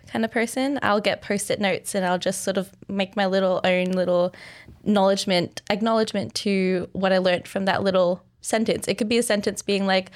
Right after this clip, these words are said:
"I can understand you," and I'm like, the emotion that sort of tags on. And I'm that person that I took it off Pinterest and decided to do different color sticky notes to different emotions that I felt throughout the whole show. And I've got the book with me now,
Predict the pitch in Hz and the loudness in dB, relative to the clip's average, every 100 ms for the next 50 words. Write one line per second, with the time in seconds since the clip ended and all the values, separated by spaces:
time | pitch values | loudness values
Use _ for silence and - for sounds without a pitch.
0 | - - - - _ _ _ _ _ - | -20 -20 -20 -20 _ _ _ _ _ 0
1 | 220 226 208 202 202 - 190 185 185 185 | 2 2 2 2 0 0 0 2 0 0
2 | 185 180 180 - - - 208 202 190 208 | 0 0 -4 -6 -14 -2 2 4 4 4
3 | - 190 190 190 190 190 185 202 190 170 | 2 2 2 2 0 2 0 2 2 0
4 | 175 - 180 180 180 - 190 208 214 185 | -2 -2 0 0 0 0 0 2 2 0
5 | - - 185 - 185 175 170 170 - 175 | -2 0 0 0 0 0 0 0 0 0
6 | 180 - 190 185 185 - 262 - 208 202 | -2 -4 -2 -2 -2 -4 -2 0 -2 -2
7 | - - 190 190 202 185 190 190 - 185 | -4 -2 -2 -2 -2 -2 -2 -4 -4 -2
8 | 185 185 - - - _ 202 202 247 196 | -4 -8 -18 -20 -20 _ 0 0 0 -2
9 | - 277 269 233 - 220 208 190 175 - | -2 2 4 2 0 -2 0 0 0 -2
10 | 196 202 202 196 214 254 - 196 190 180 | -2 0 0 0 2 0 2 0 2 0
11 | 190 - 160 - 180 156 - 185 175 180 | 0 0 0 0 -2 -2 -2 -2 0 -2
12 | - 180 165 165 156 175 196 277 277 214 | -2 0 0 0 0 0 2 0 -2 -2
13 | 262 254 247 220 208 202 170 170 233 | 0 0 -2 -2 0 2 0 -2 -4